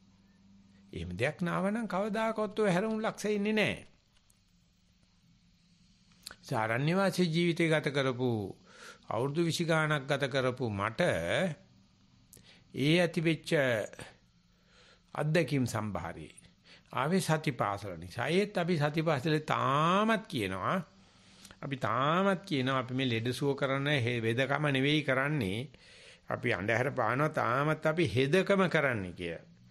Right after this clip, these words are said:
නමුත් පාට බහැපුවාම ඉල්ලුම වැඩියෙන් තියෙන වෙදකමේ. හැබැයි අපි ළඟ තියෙන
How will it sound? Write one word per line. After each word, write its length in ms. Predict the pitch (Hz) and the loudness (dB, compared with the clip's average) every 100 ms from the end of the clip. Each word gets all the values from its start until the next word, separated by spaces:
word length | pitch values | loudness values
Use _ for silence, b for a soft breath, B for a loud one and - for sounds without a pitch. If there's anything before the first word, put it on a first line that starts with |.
| B B B B | B B B B
නමුත් 260 | - 127 123 | -6 -6 -4
පාට 280 | 107 107 120 | -2 -2 -4
බහැපුවාම 600 | 123 120 123 131 107 92 87 123 151 - _ _ B B B | -4 -2 -2 -2 -2 -2 -4 -4 -4 -10 _ _ B B B
ඉල්ලුම 400 | 123 127 151 170 | -4 -2 0 0
වැඩියෙන් 460 | 143 135 139 139 | 0 -2 -2 -4
තියෙන 280 | 127 131 139 | -2 -2 -2
වෙදකමේ. 680 | 123 104 - - - - - - - _ _ - B B B | -4 -6 -8 -12 -16 -20 -20 -20 -20 _ _ -20 B B B
හැබැයි 320 | 151 156 180 | -2 2 4
අපි 260 | 123 - 202 | 2 0 0
ළඟ 260 | 220 208 | 2 0
තියෙන 340 | 196 180 156 | 2 2 2